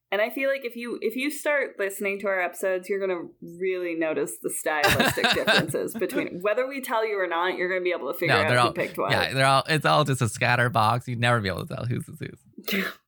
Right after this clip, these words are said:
Speaker 1: It's just, like, so aggressively clear the,
Speaker 2: Uh-oh.
Speaker 1: like, shit movies that I pick.
Speaker 2: Oh my God.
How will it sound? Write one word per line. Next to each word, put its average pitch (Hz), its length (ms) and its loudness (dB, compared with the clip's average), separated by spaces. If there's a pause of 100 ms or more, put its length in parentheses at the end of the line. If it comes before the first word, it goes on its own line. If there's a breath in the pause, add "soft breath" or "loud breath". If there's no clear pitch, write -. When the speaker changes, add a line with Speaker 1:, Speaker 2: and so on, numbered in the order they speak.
(120)
Speaker 1:
It's - 200 -6
just, 254 200 -2
like, 220 160 -2
so 208 460 -2
aggressively 170 680 -2
clear 156 600 0 (640 loud breath)
the, 220 140 -2 (100)
Speaker 2:
Uh-oh. 208 100 0
Speaker 1:
like, 190 280 -4
shit - 440 -4
movies 175 480 -4
that 190 80 0
I 90 120 -2
pick. - 100 -4
Speaker 2:
Oh 113 300 4
my - 200 -8
God. - 320 -6